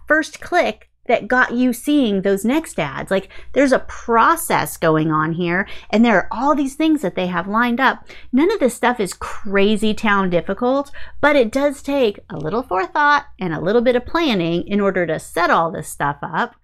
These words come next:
And whether it's Facebook ads or YouTube ads or whatever type of ads, you can't just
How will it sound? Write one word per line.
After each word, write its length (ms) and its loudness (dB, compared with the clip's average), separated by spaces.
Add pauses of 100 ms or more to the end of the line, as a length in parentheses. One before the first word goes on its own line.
(360)
And 160 0
whether 260 0
it's 300 -12 (300)
Facebook 440 -4
ads 540 -4
or 320 -2
YouTube 560 -2
ads 580 0
or 200 2
whatever 300 2
type 220 -4
of 120 -2
ads, 520 -2 (440)
you 100 -2
can't 320 2
just 320 -2